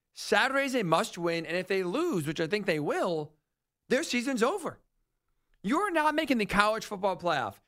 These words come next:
at eleven and one with your resume being of a Missouri ranked win, an Ole Miss ranked win, and maybe a Tennessee ranked win. You're not doing it. It's not good enough, especially when you look at how deep the Pac-twelve is.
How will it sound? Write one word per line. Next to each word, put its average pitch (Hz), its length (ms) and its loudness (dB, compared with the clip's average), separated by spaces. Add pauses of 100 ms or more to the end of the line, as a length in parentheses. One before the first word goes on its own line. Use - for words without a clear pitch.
(240)
at 202 160 6
eleven 226 460 2
and 208 180 2
one 135 400 4 (280)
with 202 200 -2
your 180 120 0
resume 233 440 -2
being 190 420 0
of 160 420 0 (300)
a 147 120 0
Missouri 160 560 0
ranked 214 320 -2
win, 220 320 -2 (640)
an 175 100 4
Ole 214 200 4
Miss 220 280 0
ranked 196 300 -2
win, 190 220 -2
and 170 160 -2
maybe 185 240 0
a 180 80 -2
Tennessee 165 420 -4
ranked 120 240 -10
win. 95 100 -16 (140)
You're 190 140 -2
not 294 180 0
doing 339 300 0
it. - 100 -12 (440)
It's 247 200 -2
not 311 180 2
good 262 140 2
enough, 226 340 -4 (300)
especially 247 560 -2
when 320 80 -4
you 254 80 -2
look 254 160 -2
at 240 80 -2
how 196 320 4
deep 220 300 -4
the 202 80 0
Pac-twelve 170 680 2
is. 127 220 -10